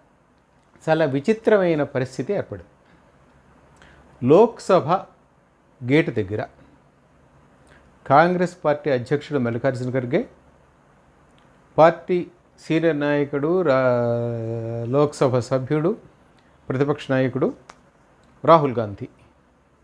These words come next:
మిగిలిన వాళ్ళందరూ కలిసి లోక్సభ గేటు దగ్గర నిరసన వ్యక్తం చేశారు. దేనికి? అద్-, ఆ గౌతమ్ అదానీ దీంట్లో, ఆ, అమెరికాలో కేసు అయింది,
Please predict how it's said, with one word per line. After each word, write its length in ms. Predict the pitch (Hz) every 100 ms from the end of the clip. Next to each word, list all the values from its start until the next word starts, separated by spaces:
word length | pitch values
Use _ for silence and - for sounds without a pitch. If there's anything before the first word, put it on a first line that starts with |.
| -
మిగిలిన 280 | 160 151 147
వాళ్ళందరూ 440 | 135 113 113 127
కలిసి 400 | 110 107 226 330 - _ _ _ -
లోక్సభ 340 | 170 208 220 165
గేటు 200 | 139 110
దగ్గర 160 | 127 190
నిరసన 240 | 151 202 240
వ్యక్తం 260 | 123 98
చేశారు. 420 | 98 95 101 - _ _ _ 123
దేనికి? 640 | 151 180 147 143 139 156 _ _ _ _ _ _ - 120
అద్-, 320 | 123 127 - -
ఆ 460 | 127 123 117 113 - 120
గౌతమ్ 440 | 123 170 208 220
అదానీ 500 | 190 160 160 156 165 - _ _ _ _ 120
దీంట్లో, 540 | 135 151 147 110 202 - _ _ _ _ _ _ _ 117
ఆ, 140 | 117
అమెరికాలో 420 | 147 170 170 156
కేసు 300 | - 151 135
అయింది, 360 | 127 113 151